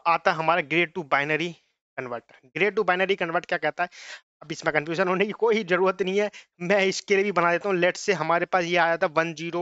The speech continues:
वन ज़ीरो, यही हम बिट उठा रहा हूँ मैं एग्जांपल से, ठीक है, जो मैंने वो भी निकाला है, वन ज़ीरो वन ज़ीरो, ठीक है, क्योंकि हमने ये निकाला वन ज़ीरो वन ज़ीरो। अब इसमें क्या कहता है, ये कहता है भाई देखो,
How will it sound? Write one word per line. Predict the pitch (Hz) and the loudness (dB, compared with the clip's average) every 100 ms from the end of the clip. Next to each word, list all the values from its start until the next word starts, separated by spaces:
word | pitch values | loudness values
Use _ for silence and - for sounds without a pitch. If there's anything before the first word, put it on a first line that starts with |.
| 175 | -2
वन | 151 156 139 | -2 -4 -6
ज़ीरो, | 127 139 139 127 | -10 -8 -6 -6
यही | 127 147 160 | -4 -2 -2
हम | 139 147 | -4 -4
बिट | 147 139 | -4 -4
उठा | 135 127 123 | -6 -4 -6
रहा | 120 | -6
हूँ | 123 | -10
मैं | 127 | -8
एग्जांपल | 120 127 127 131 123 | -6 -6 -8 -10 -12
से, | - - | -14 -12
ठीक | 151 | -2
है, | 196 | -2
जो | 175 170 | -2 -6
मैंने | 156 151 | -6 -6
वो | 143 | -8
भी | 135 | -10
निकाला | 127 123 123 | -12 -12 -14
है, | 117 _ _ _ _ - | -16 _ _ _ _ -4
वन | 190 214 170 | -2 -2 -4
ज़ीरो | 151 180 185 175 | -6 -2 0 0
वन | 160 165 143 | 0 -2 -6
ज़ीरो, | 131 127 - _ _ - | -10 -10 -12 _ _ -8
ठीक | 165 | -4
है, | 196 | -4
क्योंकि | - _ _ _ _ 131 170 | -6 _ _ _ _ -8 -6
हमने | 160 165 | -2 -2
ये | |
निकाला | 156 151 156 175 | 0 0 0 2
वन | 160 180 | 0 -2
ज़ीरो | 160 185 | -2 -2
वन | 170 165 | -2 -4
ज़ीरो। | 165 185 208 - - - | -4 -6 -6 -14 -10 -2
अब | 202 | 0
इसमें | 226 240 233 | 0 -2 0
क्या | 220 | 0
कहता | 190 180 | 0 -2
है, | 208 | -2
ये | 214 202 | -2 -2
कहता | 160 - 196 | -2 0 0
है | |
भाई | 175 196 | 0 -2
देखो, | 180 - | -4 -6